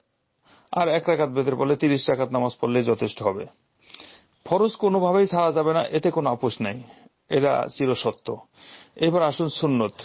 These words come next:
সুন্নতে মুআক্কাদা এবং সুন্নতে জায়েজা যারা ভাগ করছে, আলেমগণ বিভিন্ন গুরুত্বের দিকে লক্ষ্য করে এইগুলো আলেমগণ ভাগ করেছেন। সুন্নতে মুআক্কাদা বলতে যে, যেটা আল্লাহ নবী সাল্লাল্লাহু আলাইহি সাল্লাম হাদিসে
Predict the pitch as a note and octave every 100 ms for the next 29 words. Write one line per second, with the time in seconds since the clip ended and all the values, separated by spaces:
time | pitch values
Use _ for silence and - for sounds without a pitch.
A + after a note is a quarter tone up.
0 | - - - - - - - F3+ F#3+ G#3
1 | G3 G3 F3+ F3+ F#3+ F#3+ F#3+ - E3 D#3+
2 | D#3 B2 A#2+ C3+ D#3+ C#3 B2+ C#3 - D3
3 | - D#3+ D3+ D#3 D3+ F#3+ G3+ G3+ F#3+ F#3
4 | D3+ D3 F3+ - E3 E3 F3 E3 - D#3+
5 | F3+ F#3 F3 D3 D3 C#3 C#3+ C#3+ C#3 B2
6 | C3 D#3+ A#2 - G#2+ D3 _ _ - -
7 | - - - C#3 C#3+ D3+ C#3 C#3 C#3 -
8 | D#3 E3+ F3+ D3+ D#3+ D#3 F3+ D#3+ G#3 A3+
9 | _ _ _ _ - B2+ A#2+ C3 B2+ -
10 | - E3 C3 C#3+ D3+ E3 E3+ E3 - -
11 | - - D3 D3 D#3 D#3+ D#3 D#3 C#3+ C#3+
12 | C#3+ D3+ D#3 D#3 E3 D#3+ D3 C3+ C#3+ E3